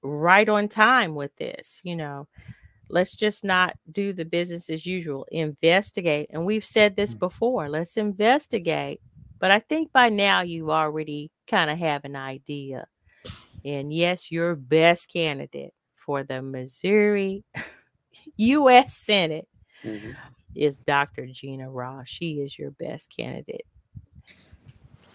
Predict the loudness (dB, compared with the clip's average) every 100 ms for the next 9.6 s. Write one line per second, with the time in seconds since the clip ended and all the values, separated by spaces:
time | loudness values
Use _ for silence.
0 | -18 -12 -12 -12 -10 -10 -10 -16 -20 -16
1 | -16 -18 _ _ _ -20 0 8 10 8
2 | 0 0 2 4 4 2 4 2 2 0
3 | 0 2 2 4 4 4 2 -4 -2 -2
4 | -4 -6 -2 -2 0 -2 0 0 -2 0
5 | 0 2 2 2 0 -2 -10 -6 -8 -4
6 | -4 -2 -2 -2 -4 -2 0 -2 -4 _
7 | _ _ _ _ _ 2 4 4 4 2
8 | 2 -2 -4 -6 -4 -4 -4 -6 -8 -8
9 | 0 2 4 2 0